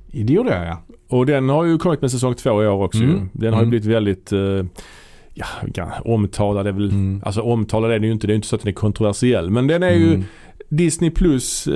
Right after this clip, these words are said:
Speaker 2: lite grann en usp för dem.
Speaker 1: Ja, det är det.
Speaker 2: Det
Speaker 1: Det är
Speaker 2: har ju
Speaker 1: det
Speaker 2: egentligen
Speaker 1: absolut.
Speaker 2: varit det enda
Speaker 1: Ja.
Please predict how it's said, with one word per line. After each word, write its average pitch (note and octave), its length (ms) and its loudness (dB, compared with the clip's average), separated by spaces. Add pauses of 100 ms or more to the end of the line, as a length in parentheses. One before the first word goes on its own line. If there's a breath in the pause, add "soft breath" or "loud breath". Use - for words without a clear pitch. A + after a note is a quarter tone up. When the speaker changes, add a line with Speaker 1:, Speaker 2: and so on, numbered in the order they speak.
Speaker 2:
lite C3 180 2
grann C3 140 4
en C#3 160 0
usp - 280 0
för C3 120 2
dem. G#2 280 -2 (100)
Speaker 1:
Ja, G#2+ 340 0
det A2 80 -2
är G#2+ 80 0
det. F2 60 -4
Speaker 2:
Det F2 180 -8
Speaker 1:
Det B2 60 2
är A#2+ 40 4
Speaker 2:
har B2 80 4
ju C3 60 4
Speaker 1:
det C3 80 4
Speaker 2:
egentligen B2+ 80 2
Speaker 1:
absolut. A#2 260 2
Speaker 2:
varit A#2+ 220 2
det A#2 100 2
enda G2+ 500 2
Speaker 1:
Ja. G2 80 -4